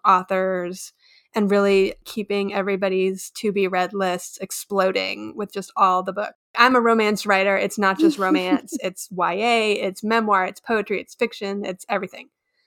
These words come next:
Speaker 1: So L G B T Q reads dot com, fantastic. And then the other resource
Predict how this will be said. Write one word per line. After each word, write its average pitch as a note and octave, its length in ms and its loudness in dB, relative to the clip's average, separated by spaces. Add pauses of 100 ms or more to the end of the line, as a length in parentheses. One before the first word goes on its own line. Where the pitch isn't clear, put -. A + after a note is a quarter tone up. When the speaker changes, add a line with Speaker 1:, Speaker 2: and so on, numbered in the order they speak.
(160)
Speaker 1:
So - 180 0
L G#3 320 2
G A3 160 2
B G#3+ 140 -2
T A3+ 160 -8
Q G3+ 240 -4
reads F#3+ 220 -6
dot - 160 -6
com, - 280 -10
fantastic. - 520 -12 (500)
And G#3+ 160 0
then G#3+ 120 2
the G#3+ 120 -2
other C#4+ 340 4
resource - 760 -4